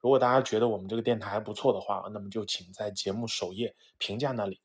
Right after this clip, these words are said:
为我们送上您珍贵的小心心，这也是我们继续前进和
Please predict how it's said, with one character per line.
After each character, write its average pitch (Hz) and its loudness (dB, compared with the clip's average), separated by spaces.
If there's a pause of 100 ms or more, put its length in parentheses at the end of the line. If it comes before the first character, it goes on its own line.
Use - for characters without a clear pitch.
(220)
为 113 4
我 98 2
们 90 -10
送 110 -6
上 95 -4
您 98 -12
珍 110 -4
贵 107 -4
的 92 -8
小 - -6
心 113 -10
心， 120 -8 (540)
这 120 0
也 98 -2
是 - -2
我 92 -2
们 95 -10
继 107 -8
续 101 -8
前 - -4
进 123 -4
和 - -20